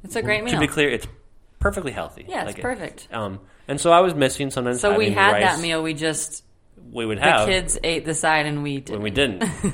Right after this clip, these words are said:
Speaker 1: <laughs>
Speaker 2: So we watched them have, like, a noodle with it, or we
Speaker 1: Yeah.
Speaker 2: watched them have the rice, and,
Speaker 1: Mm.
Speaker 2: and so that was a little harder. Um,
Speaker 1: Yeah, it was.
Speaker 2: we just built up our our willpower.
Speaker 1: Self-control.
Speaker 2: Yeah, self-control.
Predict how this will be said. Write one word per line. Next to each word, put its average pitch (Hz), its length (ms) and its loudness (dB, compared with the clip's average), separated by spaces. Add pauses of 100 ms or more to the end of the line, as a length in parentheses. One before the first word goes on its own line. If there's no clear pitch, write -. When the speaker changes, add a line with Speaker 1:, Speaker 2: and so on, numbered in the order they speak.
Speaker 1:
<laughs> - 120 -20
Speaker 2:
So 110 80 -8
we 104 40 -2
watched 110 320 6
them 117 100 -6
have, 110 140 0
like, 95 140 -6
a 98 60 -6
noodle 90 280 -4
with 82 180 -6
it, 87 100 -10
or 98 100 -6
we 92 60 -4
Speaker 1:
Yeah. 95 60 -4
Speaker 2:
watched 110 260 0
them 107 120 -8
have 95 200 -6
the 90 80 -8
rice, 85 420 -8
and, 85 280 -14
Speaker 1:
Mm. 156 480 -10 (200)
Speaker 2:
and 165 100 -10
so 202 80 0
that 208 160 4
was 123 120 2
a 110 60 -2
little 87 200 -2
harder. 87 480 -10 (160)
Um, 98 120 -8
Speaker 1:
Yeah, 73 140 -8
it - 60 -16
was. - 320 -16 (560)
Speaker 2:
we 110 120 -6
just 104 200 -8
built 90 220 -6
up 90 180 -8
our 78 300 -8 (580)
our 76 120 -12
willpower. 78 260 -6
Speaker 1:
Self-control. 143 560 -8
Speaker 2:
Yeah, 80 100 -14
self-control. - 480 -20